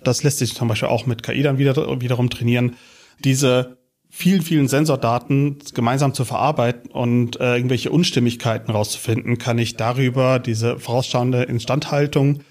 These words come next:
umsetzen, bei der ich dann ein paar Wochen im Voraus schon feststellen kann, ah, bei dieser Maschine wird dieses Bauteil wahrscheinlich demnächst kaputt gehen, kann ich das schon mal bestellen und das im Zweifelsfall, wenn es dann soweit ist oder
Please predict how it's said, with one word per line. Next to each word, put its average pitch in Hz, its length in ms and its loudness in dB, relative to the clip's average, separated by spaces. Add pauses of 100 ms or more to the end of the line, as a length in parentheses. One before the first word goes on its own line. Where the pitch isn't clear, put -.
(180)
umsetzen, 139 600 2
bei 120 140 -2
der 120 220 0
ich 120 160 -6
dann 120 360 0 (680)
ein 139 80 -8
paar 135 200 0
Wochen 139 260 0
im 120 80 -4
Voraus 143 680 0
schon 135 240 -2
feststellen 139 420 0
kann, 139 260 -2
ah, 135 320 2
bei 131 160 -2
dieser 147 220 2
Maschine 143 560 2
wird 113 140 -4
dieses 143 280 2
Bauteil 127 580 0
wahrscheinlich 143 480 0
demnächst 127 360 0
kaputt 156 320 -2
gehen, 131 440 0
kann 120 120 -2
ich 110 120 -4
das 147 180 0
schon 123 120 0
mal 123 100 2
bestellen 113 640 0 (320)
und 131 260 0
das 127 140 0
im 127 120 -6
Zweifelsfall, 120 640 0
wenn 123 200 2
es 127 180 0
dann 120 180 0
soweit 107 420 -2
ist 156 520 -2
oder 117 360 0